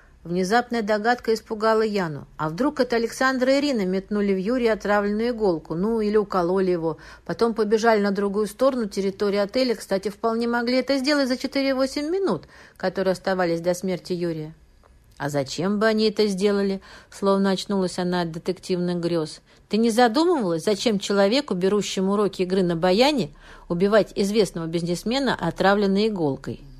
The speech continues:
Дичь какая-то". "А кто тогда отравил Половинного?" Погуглив в своём айфоне, Яна пришла к неутешительному выводу. Отравить Половинного мог кто угодно и когда угодно.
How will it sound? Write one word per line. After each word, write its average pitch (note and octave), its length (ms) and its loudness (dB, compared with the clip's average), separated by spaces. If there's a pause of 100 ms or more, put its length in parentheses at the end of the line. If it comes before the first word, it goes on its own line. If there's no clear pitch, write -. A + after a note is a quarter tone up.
Дичь G3 240 0
какая-то". D3+ 640 -2 (720)
"А - 120 -6
кто - 160 -2
тогда G3 300 4
отравил F#3 380 4
Половинного?" G3 840 2 (380)
Погуглив A#3 500 0
в - 40 -10
своём G#3+ 360 -2
айфоне, G#3 540 -2 (320)
Яна A3 260 0
пришла G#3 400 -2
к A#3+ 100 -10
неутешительному F3+ 880 -4
выводу. D#3+ 460 -4 (260)
Отравить G3+ 460 0
Половинного G#3 640 2
мог F#3+ 220 0
кто C4+ 300 2
угодно E3+ 360 0
и G#3 200 -2
когда F#3+ 440 2
угодно. C#3+ 480 -4